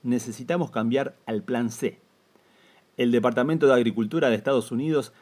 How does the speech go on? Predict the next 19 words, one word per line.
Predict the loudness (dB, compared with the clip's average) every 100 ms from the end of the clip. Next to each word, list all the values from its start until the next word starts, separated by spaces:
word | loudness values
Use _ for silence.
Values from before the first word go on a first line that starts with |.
| _ 2
da | 2
ayuda | 4 0 0
financiera | 0 -2 -2 -2 -2
a | 0
los | -2
que | -6
cosechan | -6 -6 -6 -6 0
remolachas | 2 2 2 0 -6 -10
azucareras | -12 -4 0 2 0 -2
por | -2 0
valor | 0 0
de | 0
doscientos | -2 -2 -6 -6 -8
ochenta | -8 -6 -6
y | -6
cinco | -8 -4
millones | -4 -2 -4 -4
de | -2
dólares | 2 4 4 0 -6